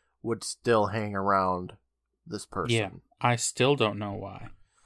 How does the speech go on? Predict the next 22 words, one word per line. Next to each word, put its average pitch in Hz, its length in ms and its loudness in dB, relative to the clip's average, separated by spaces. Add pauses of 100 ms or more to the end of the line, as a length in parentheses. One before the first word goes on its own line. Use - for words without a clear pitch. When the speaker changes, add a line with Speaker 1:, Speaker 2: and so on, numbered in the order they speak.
(220)
Speaker 1:
That's 185 220 6
probably 156 680 6
my 110 160 2
biggest 104 340 0
Speaker 2:
They 143 100 4
Speaker 1:
problem 101 160 8
Speaker 2:
try 139 140 6
to 123 80 4
Speaker 1:
with 123 40 0
the 120 40 -2
Speaker 2:
give 120 160 4
us 113 140 2
an 117 160 2
Speaker 1:
episode. - 20 0
Speaker 2:
explanation, 117 800 -2
but, 113 220 2
uh, 120 240 -2 (380)
Speaker 1:
It's 196 200 -2
Speaker 2:
still 254 140 0
Speaker 1:
really, 226 180 0
Speaker 2:
don't - 220 -12
know. - 100 -18